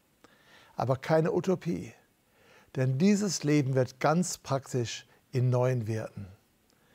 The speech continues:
Drei Eigenschaften drücken das für Paulus ganz besonders aus.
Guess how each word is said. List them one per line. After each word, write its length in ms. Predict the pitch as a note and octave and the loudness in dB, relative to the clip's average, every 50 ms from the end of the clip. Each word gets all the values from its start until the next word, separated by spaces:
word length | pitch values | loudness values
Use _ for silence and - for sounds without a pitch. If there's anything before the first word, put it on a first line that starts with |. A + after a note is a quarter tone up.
| _ _ _ _ _ _ _ _ _ _ _ _ _ _ _ _ - | _ _ _ _ _ _ _ _ _ _ _ _ _ _ _ _ -4
Drei 260 | - D3 E3 G#3 - | 0 2 2 2 2
Eigenschaften 640 | - G3 G#3 G3+ G3 C#3+ - D3 B2+ - - F#3+ D3+ | 4 2 4 4 2 2 0 0 -2 -4 -6 -6 -4
drücken 540 | C3 C3 D3+ - F3 D3+ D3+ F3+ G#3+ A#3 - - - | -2 -2 -2 -2 -2 -4 -6 -6 -8 -10 -14 -10 -4
das 240 | - C3 C3 - | -2 -2 0 0
für 140 | - - D3 | 0 0 -2
Paulus 420 | B2 - - C#3 D3 D#3 D3 C3+ - | -2 0 0 2 4 4 2 2 0
ganz 260 | - C3+ C#3+ D3+ - | -2 -2 -2 -2 -4
besonders 460 | - C3+ A#2 B2 A#2 A#2 A#2 A2+ - | -4 -2 -2 -2 -2 -2 -4 -6 -8
aus. 680 | - - - - A2 G#2+ - - - - - - - | -8 -8 -10 -10 -10 -12 -12 -12 -12 -14 -16 -20 -20